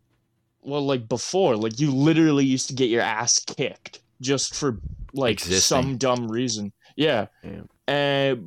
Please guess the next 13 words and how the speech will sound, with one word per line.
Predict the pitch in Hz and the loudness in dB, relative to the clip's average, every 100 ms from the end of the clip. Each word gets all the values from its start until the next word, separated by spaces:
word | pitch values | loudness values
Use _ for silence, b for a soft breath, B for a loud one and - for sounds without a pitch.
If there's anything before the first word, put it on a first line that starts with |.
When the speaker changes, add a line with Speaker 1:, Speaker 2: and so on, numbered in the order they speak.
| 117 - | -12 -2
Speaker 1:
but | 143 123 | -2 0
now | 131 143 147 139 | -2 0 2 2
with, | 135 120 127 120 - - _ _ _ - | 0 0 0 0 -4 -16 _ _ _ -8
well, | 127 120 110 107 - _ | -2 0 0 -2 -8 _
like | 127 117 | -2 0
I | 110 | -2
said, | 107 160 139 | -2 0 0
with, | 110 107 - - _ _ _ _ - | -2 -4 -6 -20 _ _ _ _ -4
like, | 123 117 - | -2 0 2
all | 113 120 | 2 2
these | 123 120 - | 2 2 0
fucking, | 143 123 131 110 104 101 - B B _ _ _ _ - | 0 0 0 -2 -4 -6 -10 B B _ _ _ _ -2
like, | 120 | -2